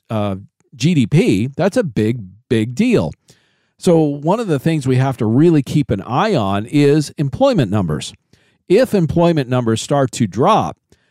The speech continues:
that's going to be a real big red flag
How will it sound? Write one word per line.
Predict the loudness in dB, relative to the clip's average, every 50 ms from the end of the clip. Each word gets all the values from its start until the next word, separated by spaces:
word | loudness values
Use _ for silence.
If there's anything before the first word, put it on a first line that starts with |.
| _ _ _
that's | -2 0 0 0 -2
going | -4 -4 -2 0 0 0
to | 0 0 0
be | 0 0 0 -2 -2 -2
a | -2 -2 0
real | 0 2 4 4 4 4 6 4 6 6 6 6 4 4 2 0 -4 -8 -12 _ _ _
big | -2 0 0 0 0 -2 -4 -6 -12 -8 -4
red | 0 0 0 0 0
flag | -4 -6 -6 -4 -4 -4 -6 -8 -10